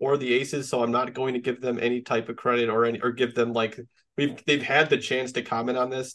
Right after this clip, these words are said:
I don't care what the legal thing is, but what, what they're being told legally. It's like,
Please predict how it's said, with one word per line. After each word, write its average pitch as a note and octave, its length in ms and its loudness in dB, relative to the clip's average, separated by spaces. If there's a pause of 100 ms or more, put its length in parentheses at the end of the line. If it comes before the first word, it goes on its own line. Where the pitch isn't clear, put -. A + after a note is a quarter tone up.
I C3 60 2
don't B2+ 160 2
care B2 180 0
what A#2+ 140 -2
the A#2+ 100 -2
legal A#2+ 320 -4
thing B2+ 240 -2
is, B2 240 -2
but - 160 -8
what, A#2 120 -2
what A#2+ 140 0
they're A#2+ 100 -6
being A#2 220 -4
told B2 320 0
legally. C#3 380 -2
It's C3 140 -8
like, A#2+ 260 0